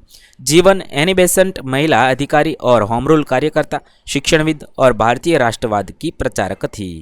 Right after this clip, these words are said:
ત્યાર પછી નામ છે મધર ટેરેસા. જન્મ તારીખ છવ્વીસ આઠ ઓગણીસો દસ, જન્મસ્થળ સ્કોપ્જે, ઓટોમન સામ્રાજ્ય. વ્યવસાય મિશનરી. जीवन, अपना जीवन गरीबों, बीमारों और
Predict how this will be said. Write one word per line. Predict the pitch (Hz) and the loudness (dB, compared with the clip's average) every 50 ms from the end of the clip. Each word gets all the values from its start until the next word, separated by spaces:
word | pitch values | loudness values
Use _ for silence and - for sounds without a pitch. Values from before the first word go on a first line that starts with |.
| - _ _ _ _ _ _ _ _ _ _ _ _ _ _ _ - | -18 _ _ _ _ _ _ _ _ _ _ _ _ _ _ _ 0
ત્યાર | - 180 190 | 2 2 4
પછી | 185 190 190 185 - 196 185 - - - - - _ - | 4 4 2 4 2 0 -2 -2 -6 -16 -20 -20 _ -12
નામ | - 143 147 151 165 180 180 | -6 -2 2 2 2 2 2
છે | 156 - 151 151 _ - _ _ _ - | -2 -6 -8 -8 _ -18 _ _ _ -8
મધર | 120 120 127 131 143 165 170 | -4 0 0 2 2 2 2
ટેરેસા. | - 147 131 120 113 110 104 - 127 139 - - _ _ _ _ _ _ - | 2 0 0 0 0 -2 -4 -4 -6 -8 -10 -16 _ _ _ _ _ _ -2
જન્મ | 131 139 147 165 175 | -2 0 2 2 2
તારીખ | 165 170 170 170 170 - - - | 4 4 4 4 2 -2 -6 -4
છવ્વીસ | - 135 135 135 131 170 165 156 - | -4 -2 -2 -2 0 0 0 0 0
આઠ | 143 143 143 139 - - | 0 0 -2 -2 -6 -8
ઓગણીસો | - 117 120 135 160 156 - 143 123 | -6 -4 -4 -4 -2 0 0 0 0
દસ, | 101 104 110 120 - - - _ _ _ _ _ - | 2 0 -2 -2 -4 -8 -12 _ _ _ _ _ 0
જન્મસ્થળ | 131 135 147 156 160 151 - - 156 151 156 - - - - - | 0 0 2 0 -2 -2 0 0 0 0 -2 -4 -12 -16 -8 -4
સ્કોપ્જે, | - - - - - 165 165 170 156 120 107 117 117 120 131 - - - _ _ _ _ _ _ _ _ _ _ _ - | -4 -4 -4 0 4 6 6 6 4 0 -2 0 0 -2 -2 -6 -18 -20 _ _ _ _ _ _ _ _ _ _ _ 2
ઓટોમન | 131 147 - - 165 165 165 165 156 | 2 4 4 4 2 2 2 -2 -2
સામ્રાજ્ય. | - - 135 127 131 143 151 147 135 101 104 110 113 - - _ _ - _ - | -2 0 2 2 4 4 2 2 0 -2 -4 -6 -6 -8 -12 _ _ -20 _ -10
વ્યવસાય | - 110 131 147 156 160 - 185 175 170 151 135 | -2 2 4 4 4 4 4 4 4 4 2 0
મિશનરી. | 135 131 - - 180 156 131 117 110 120 123 - _ _ _ _ _ _ | -2 -2 0 0 0 2 0 0 -2 -4 -6 -12 _ _ _ _ _ _
जीवन, | - 120 117 156 185 175 127 117 117 127 - - - - | -8 0 2 4 4 4 4 0 -2 -6 -14 -8 -4 -2
अपना | 135 - 185 190 190 | -2 0 2 2 2
जीवन | 156 143 143 131 123 113 113 110 | 2 2 0 0 0 -2 -2 0
गरीबों, | 107 127 139 156 156 156 165 156 135 | 2 2 2 2 4 2 2 2 0
बीमारों | 120 123 131 139 139 139 139 143 143 - - - | -2 -4 -2 0 2 2 2 2 2 0 0 2
और | 147 139 | 4 4